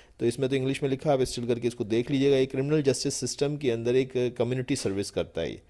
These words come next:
क्रिमिनल जस्टिस सिस्टम के अंदर प्रोबेशन ऑफिसर क्या करता है? कम्युनिटी सर्विस करता है। मकसद ये कि ये हमारे यहाँ जो सिंध पब्लिक सर्विस कमीशन ने अभी अनाउंस करी हैं, ये, अ, वजारत दाखिला जो होते हैं उसके तहत आपके पास ये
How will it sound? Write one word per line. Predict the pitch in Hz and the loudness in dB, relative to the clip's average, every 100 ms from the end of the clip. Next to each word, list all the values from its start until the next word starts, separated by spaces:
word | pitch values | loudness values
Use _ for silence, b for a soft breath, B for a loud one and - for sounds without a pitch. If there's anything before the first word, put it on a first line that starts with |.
| b b b b - | b b b b -4
क्रिमिनल | 117 143 160 | 0 2 4
जस्टिस | 135 - 135 | 2 2 -2
सिस्टम | - 113 - 139 135 | -2 -4 -2 -2 0
के | 113 | 0
अंदर | 107 120 | 2 0
प्रोबेशन | 139 123 113 113 123 | 2 0 0 -2 -4
ऑफिसर | 113 120 135 | -4 -4 -2
क्या | 120 123 | 0 0
करता | 127 139 | 2 -2
है? | 151 | -2
कम्युनिटी | 117 113 117 131 | -2 -4 -6 -4
सर्विस | 120 127 - | -2 -2 -2
करता | 127 123 143 | -2 2 2
है। | 143 | 2
मकसद | 143 123 - 165 151 | 0 -6 -4 -2 0
ये | 143 | 0
कि | 156 | 0
ये | 151 151 B B B - | 0 0 B B B -4
हमारे | 113 113 139 | 0 2 4
यहाँ | 160 | 4
जो | 147 131 | 4 2
सिंध | 139 127 | 0 0
पब्लिक | 120 120 131 | 0 2 2
सर्विस | 117 117 | 2 0
कमीशन | 120 117 117 131 | -2 -4 -4 -2
ने | 123 | -2
अभी | 117 117 | 0 0
अनाउंस | 104 131 143 | 2 0 0
करी | - 110 117 | 0 0 0
हैं, | 131 | -2
ये, | 151 120 107 123 147 147 B B B - | -2 -2 2 4 4 0 B B B 0
अ, | |
वजारत | 104 110 107 107 120 123 156 | 4 4 4 4 6 6 2
दाखिला | 127 98 113 117 - 160 | 0 2 6 6 6 4
जो | 151 123 | 4 2
होते | 104 - 101 | 0 0 -2
हैं | |
उसके | 95 110 - 131 123 107 | 0 -4 -2 2 2 2
तहत | - 110 107 | 0 -2 0
आपके | 101 101 110 | -2 0 -2
पास | 104 104 - | 0 0 0
ये | 104 101 | -2 -2